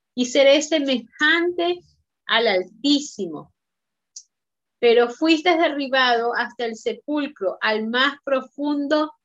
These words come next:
abismo". Recordamos allí esa palabra abismo con el lugar, ese abismo donde era llevado a Azazel en el desierto.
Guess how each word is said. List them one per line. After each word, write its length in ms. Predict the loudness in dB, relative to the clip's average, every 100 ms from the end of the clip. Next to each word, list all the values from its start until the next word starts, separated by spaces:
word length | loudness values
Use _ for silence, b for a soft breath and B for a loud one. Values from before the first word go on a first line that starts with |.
| _
abismo". 760 | -4 -4 -2 -4 -6 -16 -18 -18 _ _ _ _ _ _ b b _
Recordamos 580 | -2 0 2 2 2 0
allí 600 | -2 -2 -4 -2 -2 -4 _ _ _ _ -20 _
esa 340 | -6 -4 -4
palabra 480 | -2 0 -2 -2 -4
abismo 720 | -4 -6 -6 -8 -6 -8 -10 _ _ _ _ _
con 200 | -4 -2
el 160 | -2 -2
lugar, 480 | -2 0 2 2 0
ese 280 | -4 -6
abismo 460 | -6 -4 -6 -4 -4
donde 240 | -4 -4
era 160 | -6 -8
llevado 500 | -6 -8 -4 -6 -6
a 60 | -10
Azazel 580 | -10 -14 -4 -2 0
en 140 | 0 -2
el 140 | -4
desierto. 720 | -6 -8 -2 0 0 -4 -18